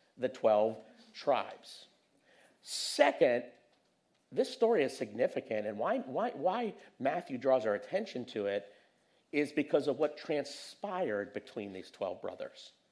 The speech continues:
You see, you have to understand, Jacob, their father, because of family dysfunction, ended up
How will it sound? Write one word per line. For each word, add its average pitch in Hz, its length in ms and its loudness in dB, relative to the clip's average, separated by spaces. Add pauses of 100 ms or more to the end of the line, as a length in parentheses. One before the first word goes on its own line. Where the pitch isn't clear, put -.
(600)
You 190 100 -8
see, 233 160 -2
you 233 160 2
have 302 120 4
to 262 80 8
understand, 147 580 4
Jacob, 214 400 2
their - 140 6
father, 123 460 4
because 175 400 0
of - 100 -2
family 120 400 -2
dysfunction, 120 680 -6 (580)
ended 175 320 2
up 110 260 4